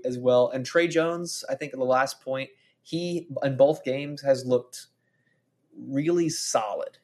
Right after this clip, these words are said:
He's not gonna, you know, go crazy this season. I'm not expecting, like, a Tre Jones most improved player candidacy or anything like that,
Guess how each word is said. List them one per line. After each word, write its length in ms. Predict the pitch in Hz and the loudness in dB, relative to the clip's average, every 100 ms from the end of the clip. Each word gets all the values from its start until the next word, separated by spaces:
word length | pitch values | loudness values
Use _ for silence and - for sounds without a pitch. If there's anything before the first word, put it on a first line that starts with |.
| _ | _
He's 180 | 139 131 | -10 0
not 280 | 151 165 - | 4 2 2
gonna, 260 | 170 156 | 0 0
you 120 | 131 131 | -2 0
know, 400 | 123 123 127 131 | 0 0 -4 -6
go 160 | - 135 | 0 0
crazy 560 | 131 - 139 131 135 135 | 0 -4 -2 -2 -2 -4
this 260 | 135 135 | -6 -6
season. 260 | 143 135 135 | -4 -2 -2
I'm 60 | |
not 160 | 123 123 | -4 -4
expecting, 400 | 123 - 123 127 | -4 -4 -6 -6
like, 60 | 123 | -8
a 40 | |
Tre 240 | - 127 123 | 0 0 2
Jones 340 | 127 123 120 | -2 -4 -2
most 260 | 123 123 127 | 0 0 -4
improved 400 | 120 131 123 - | -8 -8 -8 -6
player 340 | 123 123 123 | 2 2 2
candidacy 760 | 123 131 123 123 123 - 131 123 | -2 -6 -4 -2 -4 -6 -6 -6
or 80 | |
anything 300 | 120 123 123 | -6 -10 -8
like 220 | 123 120 127 | -6 -2 2
that, 260 | 127 117 | 4 2